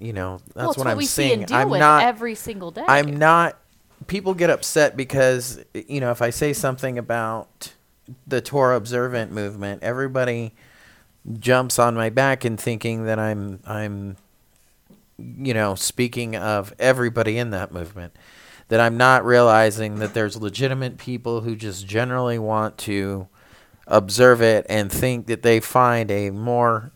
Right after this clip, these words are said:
Speaker 1: a higher form of worship in it.
Speaker 2: Sure.
Speaker 1: I,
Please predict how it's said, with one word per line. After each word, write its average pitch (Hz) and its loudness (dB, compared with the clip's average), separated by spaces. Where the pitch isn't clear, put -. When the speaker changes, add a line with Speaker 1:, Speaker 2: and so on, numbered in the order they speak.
Speaker 1:
a 104 0
higher 127 4
form 113 -2
of 104 -4
worship 113 -2
in 123 -6
it. 76 -10
Speaker 2:
Sure. - -20
Speaker 1:
I, 220 -2